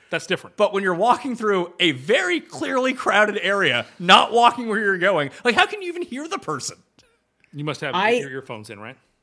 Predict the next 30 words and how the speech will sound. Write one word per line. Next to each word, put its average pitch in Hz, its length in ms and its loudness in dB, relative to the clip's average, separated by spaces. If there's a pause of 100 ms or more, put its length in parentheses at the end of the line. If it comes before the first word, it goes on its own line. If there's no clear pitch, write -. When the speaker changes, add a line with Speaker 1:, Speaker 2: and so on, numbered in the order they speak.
(100)
Speaker 2:
But 208 120 -4
how 240 80 2
can 247 100 -8
they 254 120 -2
hear 233 120 -4
you 294 200 -4
then 339 120 -6
if 190 60 -8
Speaker 3:
I 180 60 -6
mean, 180 100 -4
Speaker 2:
everyone's 196 260 -4
around? 285 280 -4
Speaker 1:
That 170 300 0
is 120 100 -10
a 113 40 -16
good 117 160 -14
point. - 220 -14 (340)
But 123 80 -16
I 117 80 -12
guess 120 160 -14
your 127 80 -16
microphone's 107 420 -14
Speaker 3:
Yeah. 143 100 -4
Speaker 1:
close 117 180 -12
enough 113 240 -14
Speaker 2:
Yeah, 180 80 -4
Speaker 1:
that 185 60 -2
Speaker 2:
I 147 40 -4
guess 185 220 -8
so. 80 320 -16